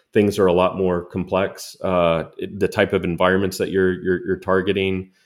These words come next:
the challenges to achieve goal or, or be successful at, at whatever that target or objective,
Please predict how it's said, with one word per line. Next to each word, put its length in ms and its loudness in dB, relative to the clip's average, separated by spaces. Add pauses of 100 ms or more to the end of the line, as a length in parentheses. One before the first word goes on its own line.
(320)
the 300 -2
challenges 680 0
to 380 -2 (100)
achieve 320 -6
goal 300 2
or, 300 -2
or 100 -6
be 140 -4
successful 640 -4
at, 180 -4
at 100 -14
whatever 280 -2
that 240 -2
target 280 -2
or 60 0
objective, 600 -4